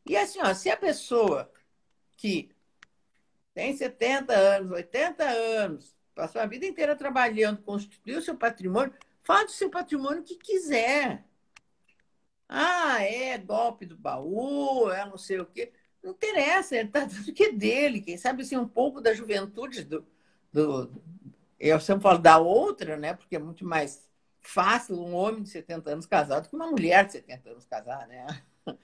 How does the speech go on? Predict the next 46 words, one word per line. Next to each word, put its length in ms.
Vamos 720
ver 140
que 160
essa 320
é 20
a 40
nossa 200
realidade. 580
Os 120
homens 320
gostam 360
de 80
mulheres 440
jovenzinhas. 640
E 320
também, 800
então, 180
assim, 160
o, 600
o, 60
o 100
que 300
que 300
a 60
lei 300
está 280
tutelando? 840
Em 80
primeiro 280
lugar, 200
não 100
é 80
o 60
direito 260
à 80
felicidade 680
que 60
todo 200
mundo 220
tem, 300
porque 180
essa 140
pessoa 420
quer 240
ser 220
feliz 540